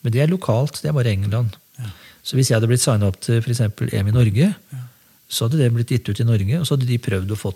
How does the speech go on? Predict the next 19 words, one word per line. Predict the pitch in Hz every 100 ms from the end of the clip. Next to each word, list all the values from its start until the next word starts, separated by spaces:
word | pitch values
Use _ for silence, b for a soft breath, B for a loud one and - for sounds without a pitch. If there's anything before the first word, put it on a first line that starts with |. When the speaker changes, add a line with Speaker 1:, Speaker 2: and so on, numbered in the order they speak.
| -
Speaker 1:
den | 107
gitt | 98
ut | 104 -
i |
andre | 117 98 95
land. | 113 113 95 B B B B -
Men | 127 135 -
så | - 135
har |
du | 123
en | 123
paraply | 127 127 135 113 123 139 - _
over | 113 104 123
det, | 143 180
som | - 127
da | 123
heter | 107 120
International. | 110 98 107 98 - 165 - -
Speaker 2:
Mm. | 143 113